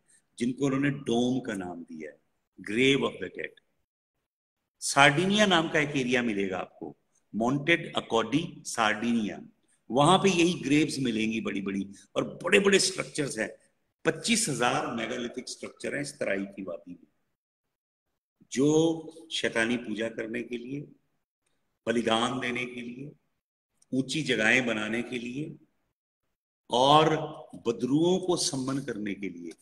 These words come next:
इन दुष्ट आत्माओं को कैसे वापस बुलाना है, उसके लिए ये चीजें वहां पे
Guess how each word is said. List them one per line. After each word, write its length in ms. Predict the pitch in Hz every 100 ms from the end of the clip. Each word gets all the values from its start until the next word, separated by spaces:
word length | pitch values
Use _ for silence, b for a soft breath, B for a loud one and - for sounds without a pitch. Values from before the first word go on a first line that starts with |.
| b b -
इन 180 | 143 123
दुष्ट 280 | 123 - -
आत्माओं 540 | - 104 - 113 120
को 200 | 123 139
कैसे 380 | 143 110 104 127
वापस 480 | 107 98 - 107 -
बुलाना 560 | 92 85 82 87 87 110
है, 160 | 110 b b b -
उसके 340 | 123 - 147
लिए 440 | 120 117 120 113
ये 60 | 117
चीजें 400 | 104 101 98 101
वहां 280 | 95 85 90
पे 320 | 107 131